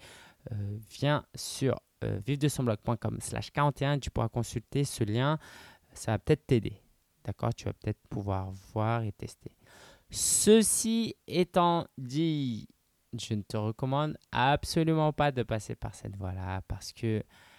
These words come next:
les hébergements gratuits, les serveurs gratuits, bah écoute, tu sais absolument pas qu'est-ce qui se passe.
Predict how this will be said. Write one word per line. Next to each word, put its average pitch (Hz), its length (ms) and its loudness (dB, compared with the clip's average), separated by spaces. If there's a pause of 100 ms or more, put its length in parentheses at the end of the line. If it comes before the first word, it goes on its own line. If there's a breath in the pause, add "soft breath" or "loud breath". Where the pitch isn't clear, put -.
(280 soft breath)
les 123 240 0
hébergements 110 680 2
gratuits, 110 500 -2
les 135 100 0
serveurs 107 320 0
gratuits, 104 340 -2
bah 110 140 0
écoute, 139 280 -4
tu - 120 -12
sais - 320 -6
absolument 160 460 -2
pas 170 140 -4
qu'est-ce - 240 -8
qui 165 100 -6
se - 100 -8
passe. 165 360 -2